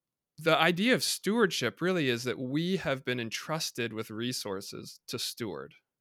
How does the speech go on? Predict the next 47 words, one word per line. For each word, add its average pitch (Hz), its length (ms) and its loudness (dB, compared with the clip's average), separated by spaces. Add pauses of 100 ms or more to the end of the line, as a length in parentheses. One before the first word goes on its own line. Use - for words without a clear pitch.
(440)
right? 120 320 -2
So 131 400 4 (400)
the 143 100 0
way 170 240 6
I 160 120 6
think 127 260 -4
about 107 340 -2
what 113 180 -4
we 107 140 -2
have, 95 420 -2
including 160 460 0
our 127 80 2
very 117 240 0
lives, 107 840 -2
is 143 200 -2
that 147 160 -4
they 156 160 4
are 147 160 8
on 135 200 2
loan 143 300 4
to 110 200 -4
us 101 180 0
by 110 180 -2
God 101 460 -2 (580)
to 139 120 -4
be 117 420 -4 (320)
put - 220 -4
to 120 100 -6
use 110 280 -6
in 104 100 -10
the 101 80 -10
world 87 380 -8
in - 120 -16
some 92 260 -12
way. - 300 -16 (440)
On 131 260 4
all 175 260 2
the 190 100 0
resources 147 560 -2
we 110 140 -8
have 113 180 -4
as 110 140 -12
well, 92 340 -6
they're 165 100 -6
not 196 320 -2
ours 123 600 0
to - 140 -8